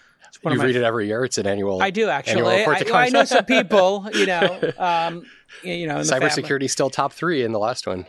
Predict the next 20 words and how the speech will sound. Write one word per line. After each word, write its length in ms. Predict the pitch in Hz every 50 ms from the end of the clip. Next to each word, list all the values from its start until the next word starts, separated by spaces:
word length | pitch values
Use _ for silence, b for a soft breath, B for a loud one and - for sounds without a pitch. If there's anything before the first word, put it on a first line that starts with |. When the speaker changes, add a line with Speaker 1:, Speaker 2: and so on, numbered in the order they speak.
| -
Speaker 1:
I 140 | - 170 175
Speaker 2:
Uh, 40 | 185
Speaker 1:
know. 240 | 208 226 220 185 180
And 200 | 170 170 180 185
with 140 | 190 170
th-, 160 | 175 190 - -
that 100 | 233 254
was 140 | 294 254 -
kind 340 | - - - - 233 330 381
of 80 | 311
my 120 | 202 175 160
point. 380 | - - 214 220 208 175 151
If 120 | 160 143 156
you 100 | 160 160
look 300 | 170 190 226 269 - 277
at 160 | 226 202 -
the, 340 | 190 170 165 160 156 151 - _ b b b b b b b b b _ -
uh, 240 | 165 156 147 147 143
post-Cold 760 | - - 196 196 185 - - - - 202 202 202 202 185 170
War 480 | 151 143 143 139 139 135 135 139 123